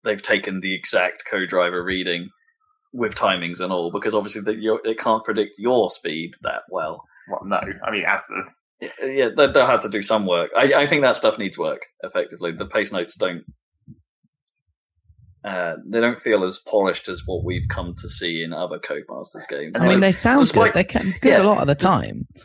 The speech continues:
Speaker 1: Despite how good the audio, and despite the extra detail, it's like, it's just when they're wrong, I think they come across as more wrong than how they may have been in, like, the release versions of Dirt and Dirt Two, say.
Speaker 3: Hmm.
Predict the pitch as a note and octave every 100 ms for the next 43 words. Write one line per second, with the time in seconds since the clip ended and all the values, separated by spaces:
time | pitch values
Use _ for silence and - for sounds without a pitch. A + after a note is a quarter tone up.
0 | _ - D#3+ G#3+ G3 F3 E3 D3+ C#3 C3+
1 | A#2 C3 C3 A#2+ - E3 C#3 A#2+ B2 -
2 | A2 D#3 D#3+ E2 D#2 F#2 _ A2+ - A2+
3 | A#2 - C3 - B2+ A#2 G#2+ A#2+ A#2 G2
4 | F#2 G#2+ G2 F#2+ F#2+ G2+ - - A#2+ G#2
5 | G#2+ F#2+ G2 F#2 A2 G#2 A#2+ A#2 A2+ G2+
6 | F#2 F#2 F#2 F2 F2 F2+ - _ _ G#2
7 | F#2 F2 F#2 E2+ F2+ F#2 F2+ F2+ F#2 -
8 | F2+ F2+ F2+ F2 F2 E2+ - - F#2 F2+
9 | E2+ F#2+ F2 F2+ E2 E2+ F#2 F2 D2+ F2
10 | E2+ D#2+ - F2 E2+ - - - _ _
11 | - _ - C#3 G#2+